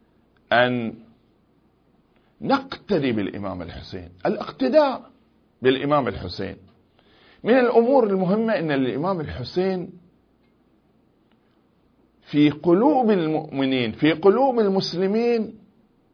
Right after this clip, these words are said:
مكانة خاصة، فالإمام الحسين متجذر في الوجدان الشعبي، وعلينا أن نستثمر هذا التجذر في حب الإمام الحسين عليه السلام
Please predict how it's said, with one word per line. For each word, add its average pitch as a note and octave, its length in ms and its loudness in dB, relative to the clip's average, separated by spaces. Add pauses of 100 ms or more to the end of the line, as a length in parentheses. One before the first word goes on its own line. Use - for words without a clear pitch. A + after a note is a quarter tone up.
(300)
مكانة B2 400 -4
خاصة، D#2 680 -12 (1400)
فالإمام C#3 560 -2
الحسين B2+ 500 -8
متجذر C3 840 -4
في G#2+ 180 -10
الوجدان A#2 500 -4
الشعبي، F#2 580 -10 (1200)
وعلينا G#3+ 800 6 (920)
أن F3 240 2
نستثمر A3+ 760 0
هذا F3+ 520 4
التجذر D#3+ 920 2
في C#3 260 -4
حب F#3+ 260 -2
الإمام E3+ 440 0
الحسين C#3 440 -4
عليه A#2+ 280 0
السلام C#3+ 640 -4